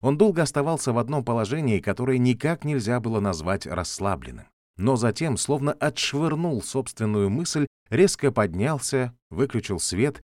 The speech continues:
и, раздевшись в полной темноте и побросав одежду прямо у кровати,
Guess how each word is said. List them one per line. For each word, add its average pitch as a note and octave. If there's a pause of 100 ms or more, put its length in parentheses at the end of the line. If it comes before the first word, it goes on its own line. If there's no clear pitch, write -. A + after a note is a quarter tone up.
(180)
и, G#2+
раздевшись G#2
в -
полной G2
темноте F2+
и E2+
побросав D#2+
одежду A2
прямо F2+
у D2+
кровати, C3